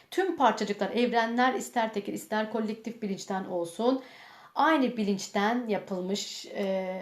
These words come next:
yani boşluktan meydana gelmiş, yoğunlaştırılmış, e, boşluktan oluşmuş bilinçlerdir arkadaşlar.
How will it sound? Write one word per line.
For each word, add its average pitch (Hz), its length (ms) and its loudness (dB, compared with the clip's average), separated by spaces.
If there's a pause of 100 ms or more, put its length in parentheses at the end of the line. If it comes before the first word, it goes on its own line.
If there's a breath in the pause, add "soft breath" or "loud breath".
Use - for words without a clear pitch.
(140)
yani 220 400 2
boşluktan 240 720 -2
meydana 202 440 0
gelmiş, 190 580 -2
yoğunlaştırılmış, 202 680 -2 (300)
e, 180 300 0 (360)
boşluktan 202 640 -4
oluşmuş 214 600 -2 (320 loud breath)
bilinçlerdir 202 560 -2
arkadaşlar. 170 680 -4